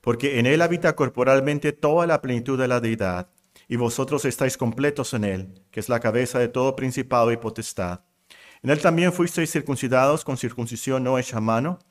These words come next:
al echar de vosotros el cuerpo pecaminoso carnal en la circuncisión de Cristo, sepultados con él en el bautismo, en el cual fuisteis también resucitados con él,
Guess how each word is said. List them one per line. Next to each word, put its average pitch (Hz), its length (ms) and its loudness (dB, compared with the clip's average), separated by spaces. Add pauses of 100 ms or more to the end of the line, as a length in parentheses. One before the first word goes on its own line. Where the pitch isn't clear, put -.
(200)
al 107 100 -4
echar 120 260 0
de 127 60 0
vosotros 120 480 0
el 104 120 -4
cuerpo 120 380 -2
pecaminoso 113 600 -2
carnal 110 520 -2 (320)
en 117 120 -4
la 120 100 2
circuncisión 120 640 -4
de 104 100 -4
Cristo, 120 640 -6 (400)
sepultados 156 640 4
con 135 140 0
él 147 80 4
en 156 100 4
el 143 80 2
bautismo, 156 800 -2
en 104 80 -6
el 101 100 -6
cual 117 220 2
fuisteis 127 380 -4
también 120 320 -2
resucitados 123 640 0
con 117 160 0
él, 147 240 0